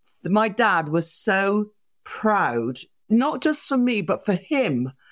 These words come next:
He's a scaffolder. He came to this country,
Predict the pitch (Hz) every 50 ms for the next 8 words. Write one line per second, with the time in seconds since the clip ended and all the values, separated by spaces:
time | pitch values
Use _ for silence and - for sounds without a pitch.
0 | - - - - - - 196 220 247 247 262 254 208 233 220 - - - - 240
1 | 233 233 - 214 190 175 - 156 139 139 143 151 202 214 208 208 202 165 - -
2 | - - 254 240 240 247 247 - 214 214 220 - - - 208 175 175 - - 165
3 | 143 147 151 151 156